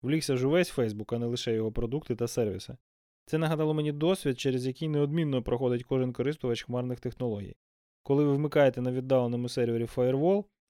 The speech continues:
блокуєте власну віддалену сесію S S H та мусите йти на хмарну консоль та відновлювати собі доступ.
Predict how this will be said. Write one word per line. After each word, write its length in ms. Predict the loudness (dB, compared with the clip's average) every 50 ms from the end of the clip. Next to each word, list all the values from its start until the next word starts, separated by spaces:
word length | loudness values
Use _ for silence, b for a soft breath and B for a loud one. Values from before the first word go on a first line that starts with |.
| -4
блокуєте 480 | 0 0 0 4 4 4 4 6 4 2
власну 420 | 2 4 2 2 2 0 -4 -4
віддалену 500 | -4 -4 0 2 2 2 2 0 -2 -4
сесію 420 | -4 -4 -4 -4 -4 -6 -6 -6 -4
S 60 | -6
S 220 | -6 -4 -2 -2
H 160 | -2 -2 -6 _ _ _ _ _ _ _ _
та 80 | -4 -2
мусите 380 | 0 2 2 2 2 2 2 0
йти 180 | 2 2 2
на 100 | 2 2
хмарну 360 | 0 2 0 2 2 2 -2
консоль 340 | -2 -2 -4 -2 0 -2 -2
та 140 | 0 0 -2
відновлювати 600 | -2 -2 -2 0 0 0 2 2 0 0 -2 -6
собі 240 | -6 -6 -4 -4 -2
доступ. 420 | 0 2 0 0 0 -4 -14 -18